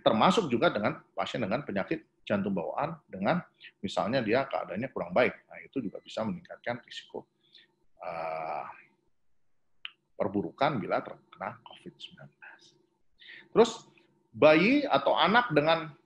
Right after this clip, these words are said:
penyakit jantung bawaan tetapi belum diperbaiki. Misalnya dia mempunyai bocor jantung, ya, misalnya ada V S D yang besar, tapi belum diperbaiki, nah, itu bisa berisiko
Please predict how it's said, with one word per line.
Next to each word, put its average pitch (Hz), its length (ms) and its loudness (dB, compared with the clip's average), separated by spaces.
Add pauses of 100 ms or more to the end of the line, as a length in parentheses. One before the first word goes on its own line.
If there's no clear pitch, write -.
(200)
penyakit 175 360 2
jantung 160 560 2
bawaan 143 720 4
tetapi 214 360 4
belum 220 280 8
diperbaiki. 247 720 4 (880)
Misalnya 139 480 0
dia 139 360 4 (120)
mempunyai 117 720 -2 (920)
bocor 113 320 2
jantung, 123 560 2 (560)
ya, 151 160 4
misalnya 117 400 0
ada 107 80 2
V 113 160 -2
S 104 160 0
D 113 160 2
yang 101 80 -2
besar, 107 400 -2 (640)
tapi 156 160 -4
belum 131 180 4
diperbaiki, 151 800 2 (960)
nah, 87 320 -14
itu 185 460 0 (260)
bisa 123 540 -2 (180)
berisiko 98 800 -8